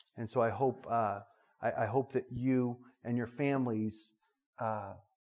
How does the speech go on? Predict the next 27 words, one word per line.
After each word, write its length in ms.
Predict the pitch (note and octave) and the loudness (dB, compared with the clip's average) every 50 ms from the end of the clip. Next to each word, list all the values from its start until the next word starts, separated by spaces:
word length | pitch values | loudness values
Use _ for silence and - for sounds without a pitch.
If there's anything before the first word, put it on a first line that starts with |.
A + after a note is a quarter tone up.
| _ - | _ 0
remember 480 | C3+ C3+ C3 C3+ D3 D3+ D#3 C#3+ D3 | 2 4 4 6 4 4 6 4 4
his 220 | C3 C3 D3 C3+ - | 4 4 0 -2 -2
birth 360 | - - C#3 C#3 C#3 C3 - | 0 4 4 4 4 4 0
and 140 | A#2+ A2 G#2+ | -4 -6 -6
celebrate 680 | - - - F3 E3+ F#3+ G3 F3 B2+ B2+ B2+ A#2+ A#2 | -8 -10 -4 0 2 4 4 4 4 4 2 0 2
his 240 | G#2+ A#2+ A#2+ A2+ - | 0 -2 -4 -4 -4
birth 380 | - - A#2 A2+ G#2+ G#2 G2+ - - - _ _ _ _ _ _ _ _ | -6 -2 2 2 2 2 0 -4 -10 -20 _ _ _ _ _ _ _ _
because, 460 | C3 B2 - - C#3+ C3+ B2 - - - - _ _ _ _ _ | -4 -2 0 2 2 2 2 0 -8 -18 -20 _ _ _ _ _
you 120 | C#3+ C3+ C#3 | -4 -2 -2
know, 180 | B2+ B2+ C3+ C#3 | -2 -2 -4 -6
it's 120 | C3 B2 - | -8 -2 0
a 40 | D3+ | 4
new 140 | D3+ D#3 | 6 6
beginning 440 | D3 C#3 C3+ A#2+ C#3+ D3+ D#3+ D3+ C3+ | 6 4 4 4 4 4 4 2 0
for 160 | B2 - D3+ | 0 0 2
the 80 | C3+ C3 | 2 2
world. 320 | A#2+ B2 C#3+ D3+ C#3+ A#2 | 4 4 6 6 4 4
It's 80 | - - | 2 -2
a 60 | C3 | 0
new 120 | B2 C3 C3 | 0 0 0
beginning 400 | C3+ C3 B2+ C#3 C3+ C3 B2+ B2 | 0 0 0 0 0 0 0 -2
for 220 | - - B2 - - - | -2 -4 -4 -2 4 4
everyone, 540 | D#3 D#3 C3+ E3 E3 D#3+ D3+ D#3 D#3 D#3 | 4 4 6 2 2 2 2 2 2 2
and 160 | D3 A#2+ A2+ - - | 0 -2 -2 2 4
everything 840 | C#3+ C#3+ C#3 D3+ D#3 D3 - - - - E3+ D#3+ C#3+ A#2+ G#2+ G#2+ G2+ - - - _ _ _ | 4 4 4 4 0 0 0 -6 -4 -2 0 2 2 2 0 -2 -4 -8 -16 -20 _ _ _
is 200 | C3 B2+ A2 B2+ | -2 -2 0 2
new. 600 | C3 B2 C3+ D3+ D#3+ D3+ C3+ A#2 A2 G#2+ G#2+ A2+ | 2 4 6 6 8 8 8 8 6 4 0 -4